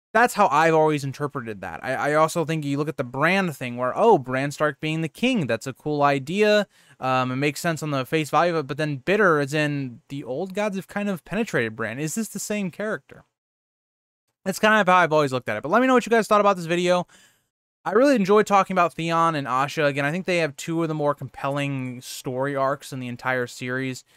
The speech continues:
And I really love the way George has set them up for Winds of Winter. So thank you guys all for watching the video, and I will see you guys tomorrow with, let me take a look who we're doing tomorrow. We are doing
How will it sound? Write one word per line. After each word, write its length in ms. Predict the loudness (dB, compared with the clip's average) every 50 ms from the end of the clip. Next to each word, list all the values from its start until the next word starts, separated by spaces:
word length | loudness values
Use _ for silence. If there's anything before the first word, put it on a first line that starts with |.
| _ _ _ _ -4
And 100 | -2 -2
I 40 |
really 260 | 0 2 2 2 4 4
love 200 | 4 2 2 2
the 100 | 2 0
way 140 | 2 0
George 280 | 0 -2 -2 -2 -2 -2
has 80 | -4 -8
set 140 | -12 -10 -8
them 140 | -6 -6 -4
up 140 | -6 -6
for 100 | -6 -8
Winds 180 | -10 -10 -10 -12
of 80 | -12 -14
Winter. 220 | -14 -14 -14 -12
So 120 | -12 -6
thank 220 | -2 0 2 2 2
you 60 | 4
guys 260 | 4 4 6 6 6
all 180 | 6 4 4 4
for 100 | 2 2
watching 320 | 4 4 4 2 -2 -6
the 80 | -6 -6
video, 400 | -6 -4 -4 -2 -2 -2 -2 -4
and 140 | -6 -8 -8
I 80 | -6
will 120 | -6 -8 -8
see 180 | -6 -4 -2
you 100 | 0 2
guys 280 | 4 4 4 4 2 -2
tomorrow 760 | -6 -10 -6 -2 2 4 6 6 6 6 6 4 2 -2 -6 _ _ _ _ _ _ _ _ _ _ -12
with, 420 | -4 0 2 2 2 2 0 -2
let 100 | -4 -6
me 80 | -4 -4
take 140 | -4 -4 -2
a 40 |
look 240 | -2 0 -2 -2 -2
who 60 | -4
we're 100 | -6 -4
doing 200 | -4 -4 -4 -6
tomorrow. 440 | -6 -4 -2 0 0 2 2 2 2
We 200 | 0 -2 -2 0
are 140 | 0 0 0
doing 840 | -2 -6 -8 -6 -4 -4 -4 -4 -6 -6 -6 -6 -6 -6 -6 -8